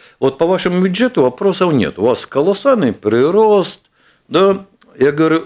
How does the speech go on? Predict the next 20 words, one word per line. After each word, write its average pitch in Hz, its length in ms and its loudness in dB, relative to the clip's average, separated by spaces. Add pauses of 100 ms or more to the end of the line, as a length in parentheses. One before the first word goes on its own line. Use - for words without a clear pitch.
«И, 147 140 0
господин 196 420 0
Пабрикс, 90 480 -4 (800)
а 143 100 0
вот 180 280 -4 (1000)
при 175 140 0
том, 165 280 -2
что 98 200 -2
у - 20 2
вас 147 220 0
колоссальный 165 580 0
рост 101 260 0
бюджета, 117 600 -4 (640)
у 98 100 0
вас 160 220 0 (180)
повышаются 127 600 0
зарплаты, 151 640 -4 (540)
на 143 380 0
какое 185 460 -2
влияние 147 800 -2